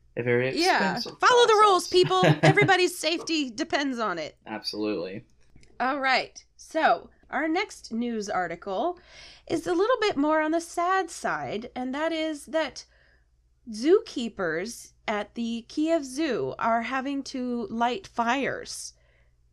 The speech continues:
Speaker 2: in the zoo in order to keep their more tropical climate animals warm.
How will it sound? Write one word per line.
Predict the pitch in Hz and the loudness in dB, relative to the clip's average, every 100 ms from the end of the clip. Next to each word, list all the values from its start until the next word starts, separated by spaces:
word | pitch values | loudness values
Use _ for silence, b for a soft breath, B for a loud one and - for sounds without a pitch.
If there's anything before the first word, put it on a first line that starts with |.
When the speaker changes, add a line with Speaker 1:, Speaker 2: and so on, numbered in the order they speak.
| _ _ | _ _
Speaker 2:
in | 220 220 | 0 0
the | 208 | 0
zoo | 196 196 180 175 | 2 2 2 0
in | 233 226 | -2 0
order | 220 226 | 0 -2
to | 226 233 | -4 -8
keep | - 220 214 - - | -6 -6 -6 -10 -8
their | 202 196 190 185 190 - _ _ _ _ _ | -4 -2 -2 -4 -6 -10 _ _ _ _ _
more | 226 202 196 190 190 190 _ _ _ _ _ _ | -2 0 2 2 0 -4 _ _ _ _ _ _
tropical | - 233 220 202 214 190 185 175 | -4 -2 -2 -4 -4 -2 -2 -4
climate | - 226 202 202 180 - - - - | -4 -2 -2 -2 -2 -4 -6 -6 -4
animals | 285 277 202 180 196 202 - 202 | -2 -2 -2 -2 -4 -8 -12 -8
warm. | 208 311 185 120 214 | -2 0 0 -4 -10